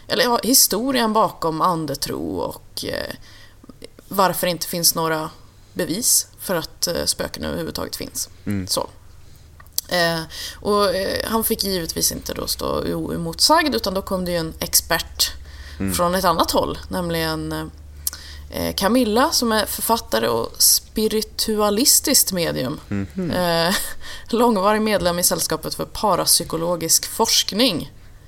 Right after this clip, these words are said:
Speaker 1: Det var hennes, eh, meriter.
Speaker 2: Mm.
Speaker 1: Och, eh, hon skriver då om att, eh, Patrik Lindenfors har fel.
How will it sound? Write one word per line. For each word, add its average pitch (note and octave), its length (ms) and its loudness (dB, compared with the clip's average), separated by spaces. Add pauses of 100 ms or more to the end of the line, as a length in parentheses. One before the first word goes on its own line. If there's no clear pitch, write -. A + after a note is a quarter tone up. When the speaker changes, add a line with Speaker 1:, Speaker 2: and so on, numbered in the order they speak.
(800)
Speaker 1:
Det G#2+ 100 -2
var F#2 80 0
hennes, D#2+ 400 0
eh, G1+ 300 -4 (200)
meriter. - 360 2 (360)
Speaker 2:
Mm. A#2 240 -2
Speaker 1:
Och, - 560 0
eh, G3+ 120 2 (500)
hon D4 460 4
skriver F3+ 380 4
då E3 220 2
om D#3+ 340 0
att, - 320 -4
eh, E2 340 0 (680)
Patrik F#3+ 320 -4
Lindenfors F3 400 -2
har E3 80 -8
fel. B3+ 440 0